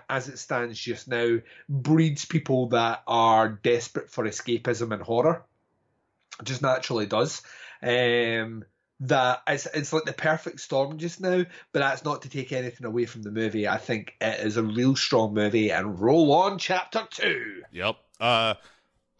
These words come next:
Speaker 1: Ugh.
Speaker 2: a, a very final note about all this It stuff.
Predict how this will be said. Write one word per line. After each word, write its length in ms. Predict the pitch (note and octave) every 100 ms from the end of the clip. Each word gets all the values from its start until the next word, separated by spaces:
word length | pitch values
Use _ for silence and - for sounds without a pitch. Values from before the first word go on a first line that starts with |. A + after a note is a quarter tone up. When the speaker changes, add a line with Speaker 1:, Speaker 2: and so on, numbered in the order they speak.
| - E3
Speaker 1:
Ugh. 260 | - D#3 A#2+ _ E3+
Speaker 2:
a, 180 | E3 E3
a 80 | D#3
very 520 | C#3 A2+ D#3+ D#3 C#3+
final 360 | B2+ B2+ A#2 G#2+
note 320 | G#2 F#2+ F2+ -
about 280 | G2 F#2+
all 140 | F#2 F#2
this 260 | F#2+ E2+ -
It 180 | F#2 F2+
stuff. 340 | F#2 F2 -